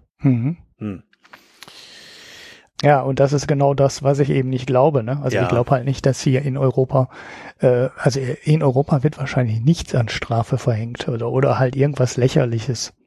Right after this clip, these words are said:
Speaker 2: Ja, wie, ich mein, wir sehen ja, wie, wie, wie die Bundesregierung das Ding abgewickelt hat. Äh, in Deutschland, äh, gibt's irgendwie so einen, so einen, so ein Austauschding und, äh, Schadensersatz gibt's schon mal gar nicht.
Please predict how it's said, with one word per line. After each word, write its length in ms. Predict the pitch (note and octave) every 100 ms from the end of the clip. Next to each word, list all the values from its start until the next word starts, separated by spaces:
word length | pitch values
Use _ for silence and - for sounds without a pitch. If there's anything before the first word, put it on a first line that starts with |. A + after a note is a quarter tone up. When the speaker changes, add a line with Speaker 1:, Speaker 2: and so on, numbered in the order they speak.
| -
Speaker 2:
Ja, 140 | A2
wie, 60 | G#2+
ich 100 | A2
mein, 200 | A2+ A2+
wir 100 | A2
sehen 240 | G#2 A2
ja, 240 | C3 A#2 G2+
wie, 360 | G2+ G#2 G#2
wie, 220 | G2 G2+ G2
wie 80 |
die 120 | G2 G2+
Bundesregierung 800 | G#2+ G#2+ G#2 G#2 G2 G#2 G2
das 200 | G2 F#2+
Ding 180 | - G#2
abgewickelt 720 | - - - F#2+ G2 G2 F#2
hat. 220 | A2 G#2+ -
Äh, 300 | G2 G2 -
in 140 | G2+
Deutschland, 640 | F#2+ G2 - F#2+ F#2+ F#2+
äh, 320 | G#2+ F#2+ F#2+ F#2 - - - A2
gibt's 480 | A#2+ A#2 - - - - A#2 -
irgendwie 680 | B2 B2+ - - B2 A#2+ A2
so 140 | A2 A2
einen, 280 | G#2+ G#2
so 160 | G2 G2+
einen, 160 | G2+ G2+
so 120 | G2
ein 100 | G2
Austauschding 1040 | - B2+ - D#3 D3+ D3 - D3 E3 E3+
und, 480 | D3+ A2+ G#2 G#2+ G#2
äh, 580 | A2+ G#2 G2+ F2+ G2 G2+
Schadensersatz 760 | - G2 A2+ A#2 G#2 G#2 - -
gibt's 220 | - -
schon 120 | G2
mal 140 | G2
gar 240 | F#2 F#2+ A2+
nicht. 300 | E3 F#3